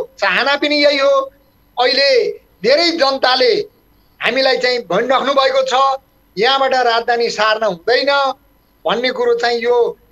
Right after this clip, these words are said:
धेरै जनताको प्रेसर आइरहेको छ। यो प्रेसरलाई, यो जनताको मागलाई माननीय मुख्यमन्त्री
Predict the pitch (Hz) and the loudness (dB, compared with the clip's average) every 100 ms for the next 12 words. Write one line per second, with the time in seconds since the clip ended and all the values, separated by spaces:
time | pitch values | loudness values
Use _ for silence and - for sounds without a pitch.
0 | _ 226 302 349 311 302 294 285 269 262 | _ 0 2 2 2 0 0 0 -2 -2
1 | 262 262 254 240 220 208 196 175 170 - | -2 0 0 2 2 0 0 -4 -8 -14
2 | _ _ _ _ _ _ - 254 285 - | _ _ _ _ _ _ -4 -2 -2 -2
3 | 247 262 254 269 269 294 294 - _ - | -2 0 0 2 2 2 -2 -6 _ -20
4 | - 247 240 214 233 233 233 226 190 208 | -4 -2 0 -2 0 0 0 0 0 0
5 | 262 269 285 294 285 - - _ _ _ | 2 2 2 0 -4 -12 -20 _ _ _
6 | _ _ _ _ _ _ _ 214 269 294 | _ _ _ _ _ _ _ -2 0 0
7 | 277 269 240 233 240 254 254 240 254 | 0 0 -2 -2 -2 0 -2 -2 -2